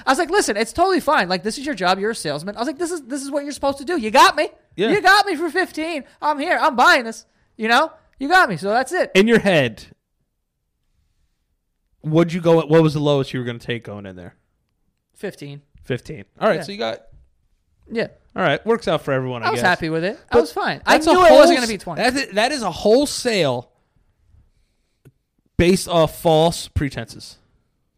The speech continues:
Speaker 1: Yes, but that's part of the game.
Speaker 2: Yeah, but th-, you, you know. Because here's
Speaker 1: It
Speaker 2: the thing.
Speaker 1: is.
Speaker 2: If I'm gonna sell you something and I say, "Hey, I'll give this to you for a hundred bucks," and you show up and I go, "Give me one twenty,"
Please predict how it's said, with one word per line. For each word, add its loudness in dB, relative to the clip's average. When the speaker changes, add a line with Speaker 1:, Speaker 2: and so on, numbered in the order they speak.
Speaker 1:
Yes, -2
but -18
that's -8
part -2
of -8
the -8
game. -16
Speaker 2:
Yeah, 0
but -6
th-, -12
you, -4
you -2
know. -4
Because 0
here's 0
Speaker 1:
It -2
Speaker 2:
the 0
thing. 4
Speaker 1:
is. -10
Speaker 2:
If -2
I'm 2
gonna 2
sell 0
you -2
something -10
and -6
I 0
say, 0
"Hey, -2
I'll 0
give -4
this -10
to -10
you -6
for -2
a 2
hundred -2
bucks," -2
and -6
you -6
show 0
up 2
and 0
I -2
go, -2
"Give 0
me -4
one 0
twenty," -4